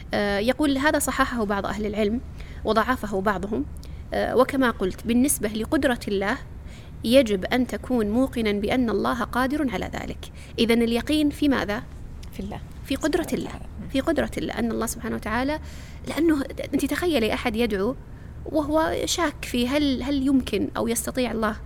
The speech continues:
Speaker 1: أن يعطيني ما أريد أو لا يستطيع أن، أن يعطيني ما أريد. لا شك أن هذا، آه، طعن في، في الرب جل جلاله، وهذا لا شك أنه يبطل أصل الدعاء. إذا كان مش-، شاكاً في قدرة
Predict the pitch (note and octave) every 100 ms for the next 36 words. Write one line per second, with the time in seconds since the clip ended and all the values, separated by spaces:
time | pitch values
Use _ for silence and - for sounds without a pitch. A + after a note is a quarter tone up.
0 | - - - - A#3+ A#3+ G#3+ B3 A3 G3+
1 | A3 G#3+ A3 A3+ - G#3 G3+ G#3 - -
2 | G3 G3 - G#3 G3+ G#3+ G3+ G3 - G#3
3 | E4+ - - - A3 A3+ A3 A3 D#4 -
4 | D#4+ - - - - - - - - -
5 | C#4+ A#3+ G#3+ E3 F3+ - - - - -
6 | A3+ G#3+ G3 G3 F#3 F#3 G3 B3+ D#4 D#4
7 | D#4 D#4 D4+ D4 - C4+ - - - B2+
8 | - B3+ - G3+ F3+ - - A3 G3 A#3
9 | A#3+ - - - - G#3+ G3 A3+ A3 -
10 | - - A#3 A#3 - G3+ G#3 G3+ G3